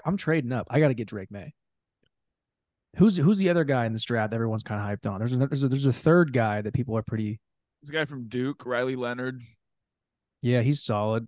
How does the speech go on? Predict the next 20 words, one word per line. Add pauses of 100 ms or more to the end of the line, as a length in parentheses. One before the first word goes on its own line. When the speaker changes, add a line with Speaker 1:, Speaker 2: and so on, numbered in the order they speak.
Speaker 2:
Got
the
Speaker 1:
Hartman
will
be
Speaker 2:
Washington
Speaker 1:
gone.
Speaker 2:
guy, (280)
Bo
Nix. (1300)
Speaker 1:
Yeah,
Bo
Nix
kinda
just
feels
like (640)
Jacob
Eason. (360)
Speaker 2:
Yeah,